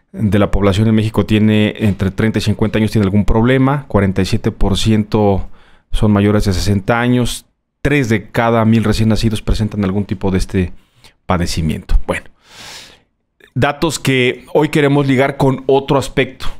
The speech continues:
de este tema que nos parece muy, muy importante,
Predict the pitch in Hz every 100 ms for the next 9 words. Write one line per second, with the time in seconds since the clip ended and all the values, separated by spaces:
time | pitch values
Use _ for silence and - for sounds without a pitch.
0 | - - 110 - 107 120 113 113 113 -
1 | 117 123 - 139 208 202 143 135 120 107
2 | 113 104 95 127